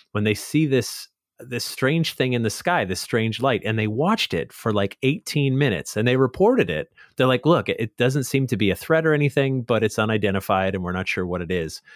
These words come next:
And so they reported it. And then after eighteen minutes, it just sort of faded away and it was gone. Eventually, we started using satellites in space to look for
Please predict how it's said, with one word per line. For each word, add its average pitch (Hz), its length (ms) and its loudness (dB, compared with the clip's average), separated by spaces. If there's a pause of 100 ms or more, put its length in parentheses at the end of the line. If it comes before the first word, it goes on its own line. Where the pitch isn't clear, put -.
(480)
And 110 160 -2
so 117 160 0
they 117 120 4
reported 110 480 2
it. 110 160 2
And 104 140 -2
then 101 100 0
after 107 240 0
eighteen 107 320 0
minutes, 95 300 -4
it 92 60 -8
just - 180 -8
sort 95 180 -2
of 87 80 -6 (160)
faded 95 360 0
away 90 260 -2
and 90 80 -4
it 82 80 -8
was 87 160 -10
gone. 90 400 -4 (580)
Eventually, 120 480 2
we 107 120 2
started 107 320 2
using 98 260 0
satellites 104 640 0
in 90 80 -4
space - 380 -2
to - 120 -2
look 92 200 -2
for 82 320 -4